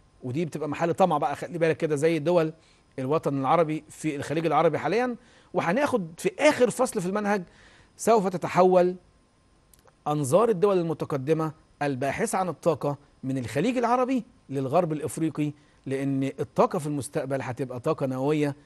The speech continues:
وهذه الخامات موجودة في غرب إفريقيا الفقير. خلي بالك، بينما تندر هذه الموارد في مناطق أخرى، ومن هنا فهي مجال المناطق دي يعني للصراع بين الدول من أجل الحصول على هذه الموارد غير المتجددة.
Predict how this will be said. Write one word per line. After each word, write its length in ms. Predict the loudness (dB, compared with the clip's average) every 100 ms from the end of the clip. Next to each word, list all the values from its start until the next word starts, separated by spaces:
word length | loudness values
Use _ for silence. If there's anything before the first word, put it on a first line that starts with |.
| _ -6
وهذه 480 | -2 -2 -2 -4
الخامات 480 | -4 -2 0 2 0 -2 _ _ _ -6
موجودة 680 | -2 -2 2 2 2 -2 -8 _ _
في 260 | -10 -4 -2
غرب 280 | 0 -2 -2
إفريقيا 440 | -6 -6 -6 -6
الفقير. 360 | -8 -8 -10 -14 _ -10
خلي 240 | -6 -2
بالك، 240 | -2 -4 _ _ -20 -20 -20 _ 4
بينما 300 | 6 6 4
تندر 420 | 4 4 6 6
هذه 220 | 4 2
الموارد 360 | 2 4 4 2
في 100 | -2
مناطق 360 | 0 -2 -2
أخرى، 260 | -2 -2 -4
ومن 240 | -6 -2 2
هنا 260 | 2 2 -4 _ _
فهي 320 | -6 2 4 6
مجال 440 | 4 4 4 2 -4
المناطق 340 | -2 0 0 2
دي 60 |
يعني 200 | 2 2
للصراع 400 | -4 0 4 4
بين 220 | 4 0
الدول 400 | 2 4 4 4 -4 -14 -4
من 200 | -2 -2 2
أجل 200 | 2 4
الحصول 420 | 2 0 -2 0
على 200 | 4 4
هذه 380 | 4 2 2 0
الموارد 440 | 0 2 2 2 -2 -2
غير 360 | 2 4 4
المتجددة. 720 | 2 0 -2 -2 -4 -4 -8